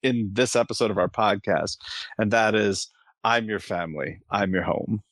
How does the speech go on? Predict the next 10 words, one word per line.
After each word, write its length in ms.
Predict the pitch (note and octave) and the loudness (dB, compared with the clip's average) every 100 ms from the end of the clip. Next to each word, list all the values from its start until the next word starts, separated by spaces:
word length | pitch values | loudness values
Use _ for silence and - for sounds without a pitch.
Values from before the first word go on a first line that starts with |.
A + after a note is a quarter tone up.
| _ - - | _ -18 -2
And 280 | A2 G2 F#2 | 2 2 2
that 300 | A#2+ A#2 - _ _ _ _ _ _ - | 4 2 0 _ _ _ _ _ _ -4
just 340 | A#2+ A#2+ - - _ - _ _ - | 0 0 -2 -8 _ -20 _ _ -2
resonates 600 | B2 C#3+ D#3 D#3+ C#3+ C#3 | 2 4 2 0 0 0
so 320 | - - G3+ | 0 2 2
much 280 | G3 C#3 - | 4 2 2
with 120 | C3+ | 0
me 380 | A#2 A2+ A2 G#2+ | 2 2 4 2
because 760 | G2 A2+ - - A2+ A2 G2 - | 2 -2 -2 0 2 2 -2 -4
we, 240 | G#2+ G2+ | -2 -2